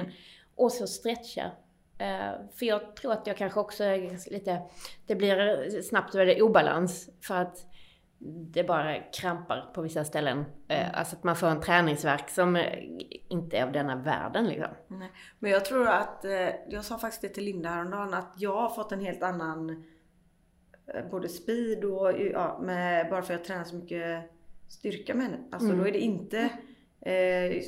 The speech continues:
Speaker 1: tyngdlyftning vi har gjort, utan styrka med kroppar med så här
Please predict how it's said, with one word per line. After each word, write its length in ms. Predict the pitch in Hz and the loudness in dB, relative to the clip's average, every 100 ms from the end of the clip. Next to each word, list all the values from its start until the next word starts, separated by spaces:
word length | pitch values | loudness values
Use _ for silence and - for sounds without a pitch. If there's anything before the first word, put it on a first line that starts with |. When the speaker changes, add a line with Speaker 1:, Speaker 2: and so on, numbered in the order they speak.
| - - | -8 -6
Speaker 1:
tyngdlyftning 600 | 196 147 147 - 214 214 | -4 -4 -8 -6 -4 0
vi 60 | |
har 80 | 190 | 0
gjort, 140 | - | 0
utan 440 | 160 160 160 160 156 | -2 -2 0 -2 -4
styrka 400 | - 180 - 160 | -4 -6 -4 -4
med 340 | 160 165 160 | -2 -4 -4
kroppar 360 | - 175 160 160 | -8 -6 -2 -2
med 340 | 160 156 151 | -4 -6 -8
så 80 | 165 | -6
här 280 | - - | -6 -6